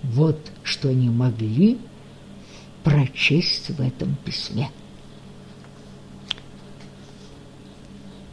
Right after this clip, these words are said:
Но при сопоставлении философического письма с идейными тенденциями, нашедшими выражение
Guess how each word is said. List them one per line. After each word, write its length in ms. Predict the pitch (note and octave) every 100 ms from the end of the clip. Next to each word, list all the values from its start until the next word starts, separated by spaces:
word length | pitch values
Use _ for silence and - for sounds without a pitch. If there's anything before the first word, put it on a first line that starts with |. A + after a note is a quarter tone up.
| - - - - - - - - -
Но 220 | C#3+ D3+
при 180 | - D3
сопоставлении 1200 | - - - C#3 - B2 B2 F#3 B3 C3+ F#3+ - - - -
философического 1500 | - C#3+ C3 C#3+ - C#3+ - E3 A#2+ - - - - D#3+ F#3+ -
письма 520 | - - - C3+ B2+ - - -
с 200 | - -
идейными 760 | B2+ G2+ D3+ F#3+ F3+ D#3 C#3+ C3+
тенденциями, 960 | - C3+ C3 C3+ B2+ A#2+ - C3+ B2+ B2+
нашедшими 840 | C3+ C#3 C#3 B2+ - - C3+ C3
выражение 880 | C3+ C#3 D3 C3 D3+ C3+ C3+ G3+